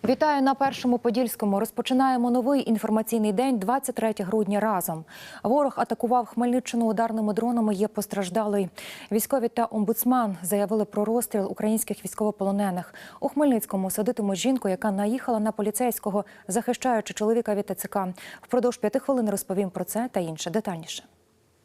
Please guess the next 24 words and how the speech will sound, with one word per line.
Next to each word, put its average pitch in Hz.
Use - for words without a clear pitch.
Сто 320
десята 294
О 262
М 254
Б 226
Р 285
імені 254
генерал-хорунжого 240
Марка 214
Безручка 220
поширила 208
кадри 196
розстрілу 214
українських 208
військовополонених 202
на 196
Донеччині. 190
Про 226
це 226
розповів 202
пресофіцер 196
бригади 208
Іван 190
Сякач. -